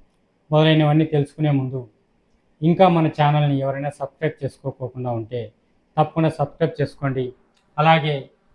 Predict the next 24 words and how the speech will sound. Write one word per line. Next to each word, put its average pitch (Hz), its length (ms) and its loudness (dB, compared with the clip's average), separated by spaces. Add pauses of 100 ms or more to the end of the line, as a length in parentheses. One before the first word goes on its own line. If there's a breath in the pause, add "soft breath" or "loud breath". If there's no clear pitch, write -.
ఈ 160 100 -4
వీడియోని 160 300 2
లైక్ 147 200 0
చేయండి. 143 340 -4
లైక్ 147 200 -2
చేయడం 156 360 -2
ద్వారా 135 240 -4 (500)
తెలియని 170 320 0
పది 143 220 -2
మందికి 147 300 -4
ఈ 135 60 -4
వీడియో 139 220 -4
వెళ్తుందని 127 480 -16 (580)
ఆశిస్తూ, 147 460 -2 (680)
సుత్తి 190 340 -2
లేకుండా 180 360 6 (120)
సూటిగా 156 400 -4 (720)
చెప్పేస్తున్నాను 143 680 -6
చూడండి. 107 320 -18 (520)
సింపుల్గా 175 520 2 (1300)
ఈ 170 120 0 (680)
ఉచిత 202 300 -2 (120)
విద్యుత్ 165 340 -4
పథకం 139 320 0